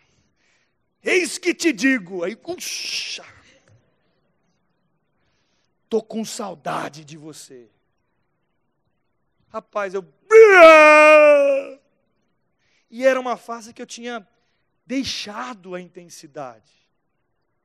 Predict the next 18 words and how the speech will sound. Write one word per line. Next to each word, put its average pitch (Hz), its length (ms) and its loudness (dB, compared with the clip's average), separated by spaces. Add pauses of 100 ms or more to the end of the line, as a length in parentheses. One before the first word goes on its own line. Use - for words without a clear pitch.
(320)
Porque 294 240 -18
eu 349 80 -14
sei 269 400 -14
o 196 120 -20
que - 100 -14
é 180 60 -12
ser - 180 -20
intenso. 156 380 -20
Você 269 80 -20
sabe 233 260 -16
o - 40 -20
que 160 80 -20
é - 20 -20
ser 151 140 -20
intenso, 143 360 -20
querido? 113 240 -20 (760)
Meu 247 120 -16
irmão, 120 680 -20